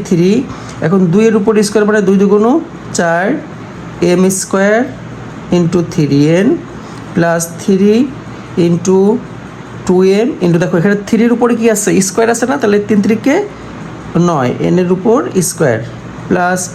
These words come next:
এখানে দেখো তিনের উপর কিউব আছে। <clears throat> তো তিনের উপর কিউব আছে মানে কি? তিনকে তিনবার গুণ করবা, তার মানে সাতাশ, সাতাশ এন কিউব, তাই না? মাইনাস, এখন দেখো তো এটাকে আমরা কি করতে পারি? আচ্ছা, এটা তো যেহেতু সূত্রে বসিয়েছিলাম, তাহলে আমরা এখানে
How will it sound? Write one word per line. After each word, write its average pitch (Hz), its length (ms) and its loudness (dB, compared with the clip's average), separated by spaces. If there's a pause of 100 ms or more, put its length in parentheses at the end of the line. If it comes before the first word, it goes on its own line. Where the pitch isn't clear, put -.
(440)
এখানে 240 180 2 (100)
দেখো 226 140 2 (100)
তিনের 247 280 4
উপর 247 120 2 (140)
কিউব 233 180 4 (100)
আছে। 127 160 -2 (360)
<clears throat> 170 340 2
তো 196 120 0
তিনের 233 240 4
উপর 233 180 2
কিউব 233 220 2
আছে 240 180 0
মানে 214 180 2
কি? 147 80 0 (100)
তিনকে 196 260 4 (120)
তিনবার 220 320 2
গুণ 185 160 2
করবা, 135 200 0 (400)
তার 180 180 -2
মানে 190 140 2 (140)
সাতাশ, 123 360 -2 (800)
সাতাশ 202 460 -2 (440)
এন 147 80 2 (100)
কিউব, 127 200 2 (720)
তাই 185 140 0
না? 320 60 0 (460)
মাইনাস, 127 260 2 (220)
এখন 240 200 0
দেখো 233 180 2
তো 226 80 2
এটাকে 214 220 0
আমরা 226 120 2 (140)
কি 240 140 0
করতে 214 240 2
পারি? 214 140 2 (100)
আচ্ছা, 196 180 0
এটা 208 180 0
তো 233 40 4 (100)
যেহেতু 233 240 4
সূত্রে 214 280 2
বসিয়েছিলাম, 240 380 2 (460)
তাহলে 185 200 0 (100)
আমরা 185 240 0
এখানে 185 260 -2